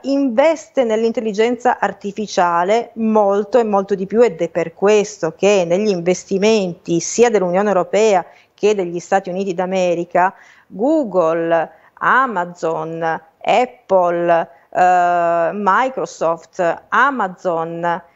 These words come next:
eh, ci fanno da padroni e sono, eh, in, eh, crescente competizione tra di loro, perché ovviamente,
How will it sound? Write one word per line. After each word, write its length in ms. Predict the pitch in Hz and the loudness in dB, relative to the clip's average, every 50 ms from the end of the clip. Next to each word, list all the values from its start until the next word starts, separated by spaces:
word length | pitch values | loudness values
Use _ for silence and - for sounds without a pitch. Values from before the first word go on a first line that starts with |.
| _ _ _ | _ _ _
eh, 380 | - - 185 156 139 120 175 208 | -6 -4 -2 -2 -2 -4 -6 -8
ci 160 | - - 240 220 | -8 -8 -8 -2
fanno 320 | - 262 294 359 403 359 | 0 0 0 0 0 -2
da 100 | 247 175 | -2 -2
padroni 760 | - 170 156 175 196 233 262 262 240 202 175 165 165 165 - | -2 -4 -4 0 0 0 2 2 0 -2 -4 -6 -6 -8 -6
e 100 | - 196 | -8 -8
sono, 640 | 196 - - - 220 233 294 339 349 339 320 - - - | -8 -8 -6 -2 0 0 0 2 0 0 -2 -2 -6 -10
eh, 520 | 185 185 190 190 185 180 185 180 170 160 - | -10 -8 -6 -4 -2 -2 -2 -2 -2 -4 -2
in, 320 | 208 208 208 226 233 226 | -2 0 2 2 2 2
eh, 600 | 208 196 180 - - - 196 190 185 185 185 180 | 2 2 0 -2 -2 -2 -2 0 0 0 0 -2
crescente 560 | 185 202 208 208 - - 254 302 370 381 - 240 | -2 -4 -6 -6 -2 0 0 0 0 -2 -4 -2
competizione 920 | - 220 202 190 202 190 - 196 185 - - - 240 233 302 320 320 294 | -2 -2 -2 -2 -4 -4 -4 -6 -10 -10 -2 0 2 2 2 0 -2 -2
tra 140 | - 202 190 | -2 -2 -4
di 120 | 175 175 170 | -2 0 2
loro, 480 | 202 233 247 233 208 185 175 165 170 | 2 4 4 4 2 0 0 -2 -2
perché 640 | - 185 185 180 - - 196 202 254 - - - _ _ _ _ _ _ _ _ _ _ _ _ _ - - | -2 -4 -6 -6 -6 -2 2 2 2 2 0 -4 _ _ _ _ _ _ _ _ _ _ _ _ _ -10 -8
ovviamente, 720 | 202 196 240 240 240 220 185 175 175 - - 185 185 185 | -2 0 0 0 0 -2 -4 -6 -8 -6 -4 -4 -4 -4